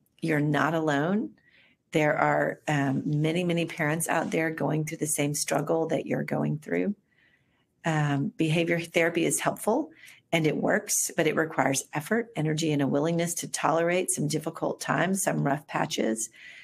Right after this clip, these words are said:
So, um, it's important to, to really, to know that, and that timing is everything.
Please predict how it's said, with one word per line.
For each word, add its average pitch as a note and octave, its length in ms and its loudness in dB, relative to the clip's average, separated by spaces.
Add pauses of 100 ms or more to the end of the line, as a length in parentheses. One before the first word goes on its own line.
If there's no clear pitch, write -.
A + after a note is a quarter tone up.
(160)
So, - 580 0
um, C#3+ 540 0 (800)
it's E3 220 -2
important D#3+ 560 0 (100)
to, D#3 440 0 (560)
to - 140 -6
really, D#3 580 0
to E3+ 120 0
know C#3 220 2
that, - 260 -4 (280)
and E3+ 120 2
that F3 100 2
timing E3+ 300 2
is D#3 140 0
everything. C3+ 500 -2